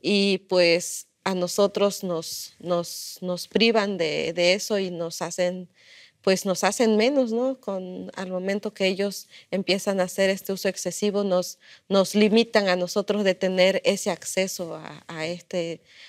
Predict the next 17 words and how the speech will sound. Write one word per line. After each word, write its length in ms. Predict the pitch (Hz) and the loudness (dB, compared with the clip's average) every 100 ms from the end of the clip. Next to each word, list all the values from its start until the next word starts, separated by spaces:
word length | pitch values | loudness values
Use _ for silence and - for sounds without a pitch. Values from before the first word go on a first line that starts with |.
| - _ - | -20 _ 2
pues, 220 | 208 - | 2 4
a 220 | 190 185 | 4 6
esta, 920 | 190 196 - 208 202 190 180 170 165 160 170 156 _ _ _ _ _ _ _ - | 6 4 2 2 4 4 4 2 -2 -6 -10 -20 _ _ _ _ _ _ _ -2
a 80 | 180 | -2
estos 260 | 196 226 | 0 0
recursos 460 | 214 202 247 247 233 | 0 2 0 0 0
que 100 | 208 | 0
son 300 | - 220 233 | 2 2 4
vida 240 | 254 285 | 4 2
para 260 | 254 196 185 | 0 -4 -4
nosotros 540 | 202 190 233 - 202 | -6 -10 -12 -14 -16
como 260 | - 185 180 | -14 -14 -8
seres 280 | - 202 190 | -2 -2 -2
humanos 300 | 196 208 214 | -2 0 0
y 40 | |
como 220 | 202 170 | 2 0
pueblo. 360 | 165 170 170 | 2 -2 -2